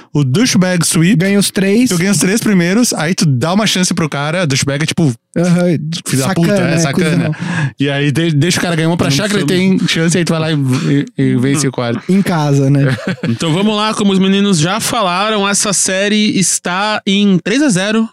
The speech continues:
Speaker 3: pro Golden State, o atual campeão da N B A, contra o Portland Trail Blazers. Vavo,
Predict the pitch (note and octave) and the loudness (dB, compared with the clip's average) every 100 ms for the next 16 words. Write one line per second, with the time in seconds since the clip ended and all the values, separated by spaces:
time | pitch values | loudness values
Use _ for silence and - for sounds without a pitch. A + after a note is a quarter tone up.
0 | _ _ - B3+ G3+ F#3 F3+ - D#3+ - | _ _ -4 0 0 0 0 0 -2 -4
1 | D#3 D#3 D3 E3+ - D#3 D3 C#3+ E3 G#3 | -6 -4 -2 -2 -2 -2 -2 -2 -2 -4
2 | _ - - - _ - D3+ D3+ E3 F3 | _ -20 -20 -20 _ -6 -4 -4 -2 0
3 | G3 F#3 C#3+ C#3 C#3 _ - D3 D#3 E3+ | 2 2 0 -2 -4 _ -4 -2 -2 -2
4 | E3 C#3+ C#3+ D3 D3+ D3+ D#3 B2 F#2+ - | -2 -4 -4 -2 -2 0 0 0 0 0
5 | D#2 - - - - - _ _ D3 A2+ | 0 -2 -4 -6 -8 -8 _ _ -6 -6
6 | - B2 C#3 E3+ A3 | -2 -2 0 0 0